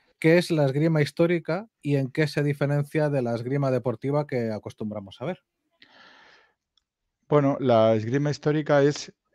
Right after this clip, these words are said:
Speaker 2: digamos, de la forma más sencilla, es el estudio y la práctica con réplicas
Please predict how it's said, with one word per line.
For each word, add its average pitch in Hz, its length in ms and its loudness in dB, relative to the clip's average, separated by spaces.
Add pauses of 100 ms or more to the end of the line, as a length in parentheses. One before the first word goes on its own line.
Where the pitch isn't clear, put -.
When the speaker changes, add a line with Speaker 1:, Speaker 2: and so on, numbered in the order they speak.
Speaker 2:
digamos, 127 380 2
de 110 80 2
la 104 80 4
forma 127 200 2
más 127 200 0
sencilla, 131 600 -2 (520)
es 127 520 0 (380)
el 123 180 0
estudio 135 640 2
y 131 60 4
la 123 160 4
práctica 135 600 0
con 110 280 -2
réplicas 123 720 -2